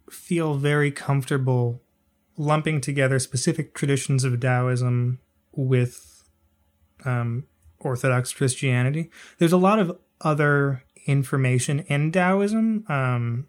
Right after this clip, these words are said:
you know, there's some unusual, you know, there's consumption of elixirs, there's unusual sexual practices, there's all sorts of things in Taoism,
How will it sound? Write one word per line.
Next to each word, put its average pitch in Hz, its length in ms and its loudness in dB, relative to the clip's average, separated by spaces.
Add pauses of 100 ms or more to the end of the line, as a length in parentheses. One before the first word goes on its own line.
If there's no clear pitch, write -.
you 139 120 -2
know, 131 100 0
there's 123 260 -2
some 123 520 -2 (1400)
unusual, 143 1040 0
you 165 100 0
know, 143 80 2
there's 135 160 0
consumption 143 540 0
of 127 100 0
elixirs, 185 720 0
there's 131 180 -2
unusual 120 380 0
sexual 185 380 -2
practices, 160 460 -2
there's 143 160 -4
all 202 100 0
sorts 160 300 -4
of 127 100 -6
things 127 240 0
in 120 120 -2
Taoism, 120 600 -2